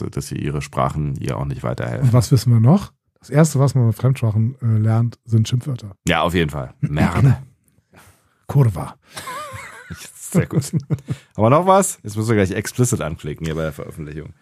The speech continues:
Speaker 2: Ach, machen wir nie. Hat sich noch nie jemand für, äh, drum gekümmert. <clears throat>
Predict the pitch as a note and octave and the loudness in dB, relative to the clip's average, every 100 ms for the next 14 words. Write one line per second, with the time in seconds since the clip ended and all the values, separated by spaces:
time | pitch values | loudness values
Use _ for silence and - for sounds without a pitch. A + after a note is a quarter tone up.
0 | D3 - - - G2 G#2+ G2+ A#2 C3 B2+ | -14 -12 -12 -6 0 2 4 4 4 2
1 | - _ _ A#2+ G#2 G#2 A2+ A2 A2+ G#2 | -2 _ _ 0 2 6 6 6 4 2
2 | G2+ G2 - - G#2+ G#2+ G2 G#2 F#2+ F2 | 0 -4 -4 -6 0 0 0 -4 -4 -8
3 | D#2+ - _ - - F3 D#3+ | -10 -14 _ -2 4 6 6